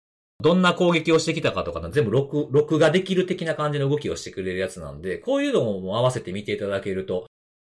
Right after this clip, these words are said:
あの、自分が調査をしてみるっていう風なのも、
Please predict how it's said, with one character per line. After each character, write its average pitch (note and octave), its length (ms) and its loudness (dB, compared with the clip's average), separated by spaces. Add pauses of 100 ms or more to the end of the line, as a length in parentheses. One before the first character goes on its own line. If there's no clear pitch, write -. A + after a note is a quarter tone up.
(160)
あ G#2 120 -2
の、 F2+ 180 -4
自 G2+ 140 -6
分 C#3 140 -2
が C#3 140 2
調 F3+ 160 6
査 A#2+ 160 0
を F2 60 -2
し - 80 -12
て D#3 120 0
み G2+ 100 0
る F#2 100 -2
っ - 20 -
て - 180 -16
い G2 80 -6
う G2 60 -4
風 G2+ 120 -4
な F2+ 80 -8
の E2 80 -10
も、 E2 60 -10